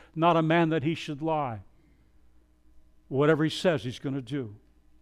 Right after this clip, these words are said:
It's the quality of commitment affirmed by a bride and groom as they give one another and receive from one another a ring as a sign of the vows they made. And it's, th-, it's like this, saying this,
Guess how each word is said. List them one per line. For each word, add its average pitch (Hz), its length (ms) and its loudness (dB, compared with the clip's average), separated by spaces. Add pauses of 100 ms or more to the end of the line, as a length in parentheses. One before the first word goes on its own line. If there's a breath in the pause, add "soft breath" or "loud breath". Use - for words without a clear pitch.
(1800)
It's - 180 0
the - 80 2
quality 233 480 8
of 226 100 6
commitment 226 480 4
affirmed 214 380 6
by 185 140 8
a 180 80 6
bride 202 340 6
and 196 140 2
groom 208 180 6
as 185 120 2
they 190 120 6
give 175 220 6
one 196 180 4
another 190 500 6 (220 loud breath)
and 170 140 4
receive 180 340 4
from 180 160 0
one 180 100 4
another 180 260 6
a 170 180 4
ring 165 580 4 (240 soft breath)
as 147 140 0
a 165 60 0
sign 190 380 4
of 175 80 6
the 170 80 6
vows 165 280 4
they 160 120 4
made. 135 400 0 (720)
And 156 140 4
it's, - 180 -2 (720)
th-, 170 220 2
it's 165 440 -2
like 170 180 4
this, 180 240 -2
saying 190 280 4
this, - 440 0